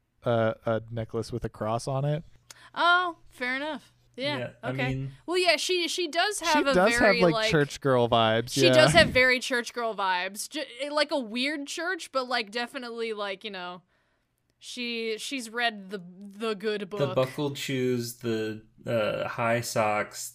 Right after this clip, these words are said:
Speaker 3: the glasses
Speaker 1: Yeah.
Speaker 3: especially.
Speaker 2: Yeah. Oh yeah, the, the, the pointy glasses and
Speaker 1: Yeah.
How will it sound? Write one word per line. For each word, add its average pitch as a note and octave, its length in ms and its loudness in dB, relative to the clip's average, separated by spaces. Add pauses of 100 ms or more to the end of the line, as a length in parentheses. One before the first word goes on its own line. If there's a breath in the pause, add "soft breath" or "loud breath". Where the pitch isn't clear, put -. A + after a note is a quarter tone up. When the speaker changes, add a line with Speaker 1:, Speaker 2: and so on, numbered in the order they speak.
(160)
Speaker 3:
the G#2+ 560 -2 (240)
glasses A2+ 460 4 (340)
Speaker 1:
Yeah. A2+ 80 -10
Speaker 3:
especially. G#2 840 -4
Speaker 2:
Yeah. F#2+ 220 -12 (400)
Oh G#3+ 120 -2
yeah, F#3 300 -4
the, G3+ 380 -8
the, F#3+ 560 -8
the G3+ 120 -10
pointy G3+ 360 -10
glasses F#3+ 640 -8
and F#3 280 -14
Speaker 1:
Yeah. B2 200 -8